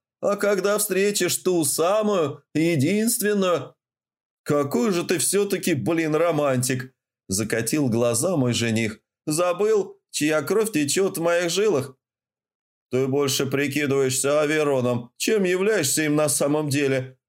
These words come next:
Ищешь повод, чтобы не влюбляться», — хмыкнул Дайлан и, приговорив очередной зеленый шот, ни с того ни с сего азартно заявил: «Предлагаю пари.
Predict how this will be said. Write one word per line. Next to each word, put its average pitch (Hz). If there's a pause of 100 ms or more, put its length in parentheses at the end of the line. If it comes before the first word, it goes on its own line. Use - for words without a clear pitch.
(200)
Ищешь 202
повод, 180
чтобы 156
не 151
влюбляться», — 127 (400)
хмыкнул 127
Дайлан 113 (500)
и, 143
приговорив 135
очередной 117
зеленый 110
шот, 165
ни 165
с -
того 151
ни 147
с 131
сего 135
азартно 117
заявил: 110 (300)
«Предлагаю 165
пари. 131